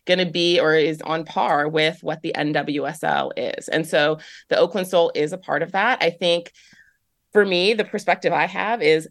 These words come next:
more soccer in the Bay is better. More women playing this sport is better. And the competition is a good thing. I think for us, you know, we're figuring out how we're gonna partner, how we're gonna work with the Soul and the Roots to, to amplify and to grow the sport across the Bay Area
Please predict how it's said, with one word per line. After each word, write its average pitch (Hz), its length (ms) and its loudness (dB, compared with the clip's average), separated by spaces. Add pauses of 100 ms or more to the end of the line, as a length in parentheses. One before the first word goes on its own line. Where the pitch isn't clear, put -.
more 160 340 0
soccer 185 420 -4
in 175 180 -2
the 165 40 0
Bay 147 340 0
is 156 140 -4
better. 139 320 -2
More 165 260 2
women 180 600 0
playing 175 500 0
this 156 220 0
sport 160 500 -2
is 147 140 -4
better. 131 420 2
And 147 480 0
the 165 80 0
competition 170 640 -4
is 147 120 -4
a - 40 -6
good 139 240 -4
thing. 196 300 -2
I 156 80 -2
think 156 320 -2
for - 260 -4
us, 170 340 0
you 180 120 -4
know, 156 160 0
we're 170 120 2
figuring 170 460 -2
out 165 260 2
how 160 200 -2
we're 170 120 -2
gonna 165 160 -2
partner, 165 360 -2
how 165 160 0
we're 165 120 2
gonna 160 200 0
work 147 320 -2
with 170 340 0
the 151 280 -6
Soul 156 500 2
and 151 180 -2
the 143 80 -6
Roots 143 480 -4
to, 139 380 4
to - 240 -8
amplify 165 640 0
and 156 200 -4
to 165 80 -6
grow 143 420 0
the 147 140 -8
sport 143 580 -2
across 147 460 -2
the 170 100 -6
Bay 143 180 0
Area 151 400 0